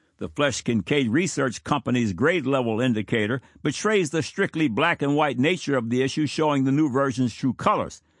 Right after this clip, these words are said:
The K J V ranks easier in twenty-three out of twenty-six comparisons, end of quote. The first chapter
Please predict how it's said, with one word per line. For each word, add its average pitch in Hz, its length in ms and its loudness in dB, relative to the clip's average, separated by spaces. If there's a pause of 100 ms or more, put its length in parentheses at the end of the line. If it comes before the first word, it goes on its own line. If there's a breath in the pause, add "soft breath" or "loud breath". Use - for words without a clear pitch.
(380 soft breath)
The 98 120 -2
K 165 260 0
J 151 320 2
V 151 200 2
ranks 139 340 0
easier 160 480 0
in 120 160 0
twenty-three 160 680 -2
out 135 160 2
of 123 140 -2
twenty-six 151 640 -4
comparisons, 117 800 0
end 110 180 2
of 85 100 -6
quote. 127 300 0 (1700)
The 104 80 0
first 165 400 0
chapter 139 580 0